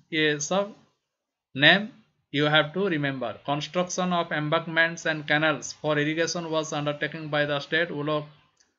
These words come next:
किस तरह पानी को सेव करते थे इरिगेशन के लिए। And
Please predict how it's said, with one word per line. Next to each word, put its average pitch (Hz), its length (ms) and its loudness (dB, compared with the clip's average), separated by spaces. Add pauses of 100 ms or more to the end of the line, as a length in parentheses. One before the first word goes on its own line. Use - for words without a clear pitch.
(240)
किस 170 220 -2
तरह 180 320 2 (440)
पानी 151 300 2
को 175 500 0 (720)
सेव 175 380 4
करते 175 260 0
थे 175 400 0
इरिगेशन 165 440 0
के 170 140 0
लिए। 175 440 2 (420)
And 160 280 4